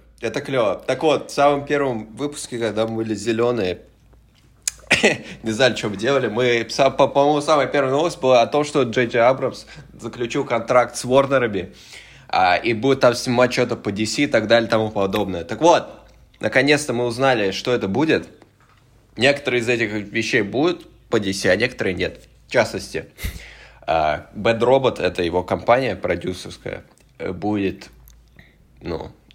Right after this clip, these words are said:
тавтология, продюсировать «Тёмную лигу справедливости» сериал. Э, сто лет пытались экранизировать эту команду, там и Гильермо Дель Торо, и все на свете пытались это сделать.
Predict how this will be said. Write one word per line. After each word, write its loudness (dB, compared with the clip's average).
тавтология, -2
продюсировать 0
«Тёмную 4
лигу -2
справедливости» 0
сериал. 2
Э, -6
сто -2
лет 0
пытались -2
экранизировать -4
эту -8
команду, -2
там 0
и -2
Гильермо -4
Дель -10
Торо, 0
и -4
все -4
на -2
свете -6
пытались -6
это -12
сделать. 0